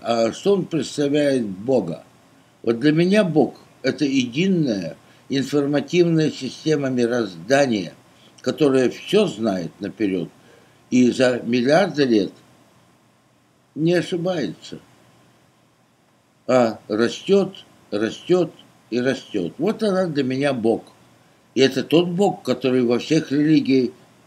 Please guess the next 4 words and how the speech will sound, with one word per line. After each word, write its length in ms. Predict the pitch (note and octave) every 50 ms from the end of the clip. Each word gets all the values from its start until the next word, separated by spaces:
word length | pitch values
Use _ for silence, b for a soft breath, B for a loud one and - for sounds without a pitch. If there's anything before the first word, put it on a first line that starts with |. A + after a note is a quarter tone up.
| _ _ - _ _ _ _ - - -
всё, 500 | - - - F#3 F#3+ D#3+ A2 D#2+ - - - _ _ _ _ _ _ _
всюду 640 | - - - E3+ G3+ A#3 A3 D#3+ C3+ G#2 D#2+ - - - _ _ _ _ _ -
и 120 | B2+ C#3+
всегда. 640 | D3 - - D#3+ C#3+ C3 A#2 F#2+ G#2 F#2+ E2 -